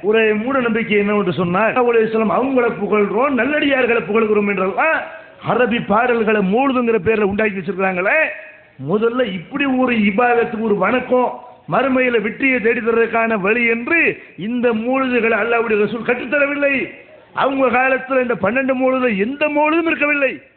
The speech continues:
இதெல்லாம் வீடு வீடுக்கு உட்கார்ந்து ஓதுறது, பள்ளிவாசல்ல உட்கார்ந்து மைக்க போட்டுக்கிட்டு ஓதுறது, அதுக்கென்று இந்த மலர் கட்டுகள், மலர் ஜோடனைகளை கட்டி கொண்டு மேடை அமைத்து கொண்டு பாடுறது, அதுக்கென்று கூட்டத்தை கூட்டுறது, அதுக்கு காசை கொடுக்கிறது, அதுக்கு ஒரு விருந்தை போடுறது,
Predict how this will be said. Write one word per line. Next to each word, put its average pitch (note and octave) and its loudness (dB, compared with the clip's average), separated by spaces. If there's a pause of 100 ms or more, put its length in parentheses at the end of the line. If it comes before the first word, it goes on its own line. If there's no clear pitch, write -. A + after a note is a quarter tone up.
(260)
இதெல்லாம் C#4 -2
வீடு C#4+ 0
வீடுக்கு C4+ -2
உட்கார்ந்து A#3+ -2
ஓதுறது, A#3 0 (400)
பள்ளிவாசல்ல B3+ 0
உட்கார்ந்து A#3 0
மைக்க A#3 -4
போட்டுக்கிட்டு A3+ 2
ஓதுறது, A#3+ 2 (240)
அதுக்கென்று B3+ -2
இந்த A3+ 0
மலர் A3 0
கட்டுகள், A#3 -2 (180)
மலர் G#3+ 0
ஜோடனைகளை C4 2
கட்டி A3 -4
கொண்டு A3+ -4
மேடை C#4 2
அமைத்து B3 -2
கொண்டு A3+ -4
பாடுறது, C4+ 0 (1000)
அதுக்கென்று B3+ 0
கூட்டத்தை A#3+ -2
கூட்டுறது, C#4+ 0 (320)
அதுக்கு A#3+ -2
காசை B3+ 0
கொடுக்கிறது, C#4+ -2 (240)
அதுக்கு B3 -4
ஒரு B3+ 0
விருந்தை D4 0
போடுறது, D4 0